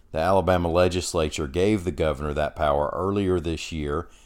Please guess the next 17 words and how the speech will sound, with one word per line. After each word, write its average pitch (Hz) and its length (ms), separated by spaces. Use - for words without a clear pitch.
and 82 140
it 78 80
was 82 140
determined 82 760
the 85 80
prior 107 460
administration 80 920
failed 80 440
to 92 80
perform 87 600
due 90 180
diligence 104 720
in 76 220
notifying 80 720
victims, 82 640
victims' 76 580
families, 82 720